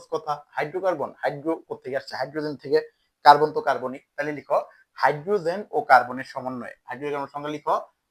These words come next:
হাইড্রোজেন ও কার্বনের সমন্বয়ে গঠিত যৌগকে হাইড্রোকার্বন বলা হয়। হাইড্রোজেন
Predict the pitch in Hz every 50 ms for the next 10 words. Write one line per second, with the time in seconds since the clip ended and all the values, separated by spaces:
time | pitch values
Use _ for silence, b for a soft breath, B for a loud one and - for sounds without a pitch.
0 | _ - - - 131 147 147 143 143 175 196 190 156 139 147 160 190 202 - _
1 | - 143 - - 135 131 127 127 143 156 180 185 - - 165 156 156 156 151 147
2 | 143 120 110 113 117 127 117 - 135 123 135 131 123 120 113 - 135 131 135 135
3 | 131 131 - 131 117 110 104 98 98 95 - - - _ _ _ _ _ _ _
4 | _ _ _ _ - - 113 123 143 139 135 156 175 170 147 131 147 151 165 180
5 | 175